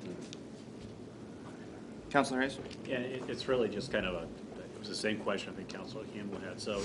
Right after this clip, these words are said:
Speaker 3: you've answered there's seventy-five, but the eighty-two thousand for a pilot, and then my question around the forty-one thousand, these, a-, as long as the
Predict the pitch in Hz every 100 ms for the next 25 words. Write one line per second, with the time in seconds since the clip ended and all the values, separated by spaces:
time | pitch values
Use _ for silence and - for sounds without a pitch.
0 | 104 113 110 110 101 117 95 - 110 101
1 | 98 - 104 101 92 92 - 104 101 101
2 | 98 104 - 107 98 92 95 - 98 90
3 | 90 107 101 95 90 - - - - -
4 | - - - - 101 98 95 98 110 95
5 | - 101 92 87 - 101 95 92 87 107
6 | 92 90 92 90 101 104 95 - - -
7 | - - - - - - - - - 120
8 | 117 107 117 117 104 101